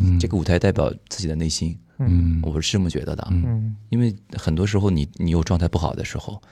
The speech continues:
Speaker 3: 嗯。
Speaker 2: 你可能在某些呈现上面你会有很多，但是，但是你，你，你，你完了之后你要做什么？你要做，就，你要，就像遗憾一样，你要去弥补一些遗憾。
Speaker 3: 嗯哼。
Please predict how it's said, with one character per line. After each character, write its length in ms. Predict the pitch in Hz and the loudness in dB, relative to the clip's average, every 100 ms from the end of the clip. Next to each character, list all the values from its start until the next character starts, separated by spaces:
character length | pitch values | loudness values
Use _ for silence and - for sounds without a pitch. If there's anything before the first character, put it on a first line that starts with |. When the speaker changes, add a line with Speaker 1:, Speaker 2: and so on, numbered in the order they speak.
| - | -2
Speaker 3:
嗯。 260 | 120 110 104 | 0 2 0
Speaker 2:
你 40 | |
可 120 | 104 | 0
能 80 | 76 | 2
在 80 | 82 | 2
某 100 | 80 | 2
些 100 | 76 | 0
呈 200 | 71 78 | 0 2
现 100 | 80 | 2
上 100 | 85 | 2
面 120 | 78 | 2
你 80 | 71 | 0
会 160 | - 76 | 0 2
有 120 | 73 | 2
很 160 | 69 | -2
多， 240 | 65 80 76 - - - - | -4 -2 -4 -8 -20 -20 -4
但 120 | 104 | -2
是， 160 | 110 107 - | 0 -2 -6
但 120 | - | -4
是 160 | 107 101 - - | 0 0 -4 -4
你， 280 | 82 - - _ _ _ _ | -4 -4 -8 _ _ _ _
你， 260 | 87 73 - _ | -2 -2 -6 _
你， 180 | - 90 - _ _ - 95 - | -2 -2 -2 _ _ -6 -4 -2
你 80 | 82 | 0
完 120 | 87 | 4
了 60 | 104 | 4
之 80 | 113 | 4
后 140 | 113 | 4
你 80 | 82 | 4
要 80 | 80 | 4
做 120 | 87 | 2
什 140 | 85 | 2
么？ 80 | 71 | -2
你 80 | 82 | 0
要 100 | 80 | 0
做， 160 | 85 | 0
就， 120 | 87 - | -2 -2
你 100 | 73 | -2
要， 120 | 80 | -4
就 500 | 80 _ _ _ - | -4 _ _ _ 2
像 60 | 92 | 2
遗 140 | 80 | 4
憾 200 | 87 110 76 | 2 2 0
一 0 | |
样， 160 | 71 | 0
你 40 | 90 | 0
要 60 | |
去 120 | 90 98 | 2 2
弥 120 | 92 | 2
补 140 | 92 | 2
一 60 | 80 | 2
些 120 | 82 | 2
遗 140 | 76 | 2
憾。 180 | 78 - - _ _ | -2 -4 -8 _ _
Speaker 3:
嗯 140 | 123 | -4
哼。 300 | 104 110 107 | -2 -2 -4